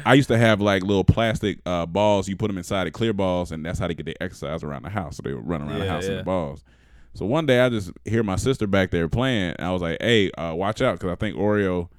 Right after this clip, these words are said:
Speaker 1: is in the, uh, in the ball back there." All of a sudden, sh-, I just hear the ball get tossed in the, my bad. I hear the, the ball get tossed in the hallway. Boom. I go out there, Oreo laid flat.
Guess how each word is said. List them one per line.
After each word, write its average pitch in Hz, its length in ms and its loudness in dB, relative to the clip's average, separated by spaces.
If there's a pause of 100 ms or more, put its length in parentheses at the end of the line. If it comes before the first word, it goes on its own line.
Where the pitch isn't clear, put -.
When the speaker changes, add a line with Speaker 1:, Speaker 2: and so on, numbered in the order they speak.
(260)
Speaker 1:
is 87 140 -4
in 87 140 -4
the, 82 160 -2
uh, 78 320 -2 (200)
in 98 140 -6
the 90 60 -4
ball 110 360 4
back 90 280 -2
there." 80 300 -4 (920)
All 131 160 0
of 123 60 -2
a - 40 -6
sudden, 117 480 -2 (760)
sh-, - 220 -18
I 123 120 0
just 120 160 0
hear 117 80 0
the 101 80 -10
ball 107 300 -6
get 92 200 -8
tossed 101 460 -6
in 95 120 -14
the, 101 100 -16 (500)
my 95 120 -4
bad. 82 140 0
I 101 120 2
hear 120 100 4
the, 95 200 -6
the 92 140 -6
ball 101 260 2
get 90 160 -4
tossed 104 300 0
in 87 80 -2
the 85 80 -4
hallway. 78 420 -2 (280)
Boom. 156 280 6 (560)
I 87 80 -6
go 92 140 -2
out 90 80 -4
there, 90 180 -4
Oreo 78 340 -4
laid 80 300 -8
flat. 87 320 -6